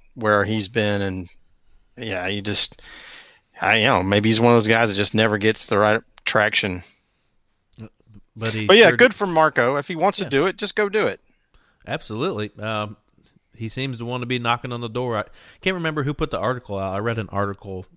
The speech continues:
Speaker 2: that was the whole thing, that how he, how he was wanting to get a, get a shot in the Xfinity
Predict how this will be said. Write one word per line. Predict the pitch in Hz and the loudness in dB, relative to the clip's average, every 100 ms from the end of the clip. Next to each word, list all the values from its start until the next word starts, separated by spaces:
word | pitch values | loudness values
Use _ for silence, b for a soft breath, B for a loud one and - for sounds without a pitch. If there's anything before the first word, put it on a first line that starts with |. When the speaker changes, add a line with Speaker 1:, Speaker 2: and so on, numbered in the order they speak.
| - | -12
Speaker 2:
that | 101 98 | -12 -8
was | 107 107 | -8 -6
the | 107 | -4
whole | 107 104 | -4 -8
thing, | - 104 104 | -8 -8 -8
that | 104 101 | -10 -8
how | 107 | -8
he, | 101 117 - b b - | -8 -10 -12 b b -4
how | 107 | -2
he | 107 | -2
was | 107 98 | -6 -8
wanting | 107 107 107 101 | -6 -4 -4 -6
to | |
get | 98 107 107 | -4 -4 -4
a, | 104 98 98 _ 107 98 | -8 -10 -12 _ -20 -10
get | 117 | -8
a | 104 | -8
shot | - 113 107 104 117 | -6 0 0 0 -4
in | 107 | -10
the | 104 | -10
Xfinity | 110 - 113 104 101 101 | -10 -10 -10 -8 -8 -10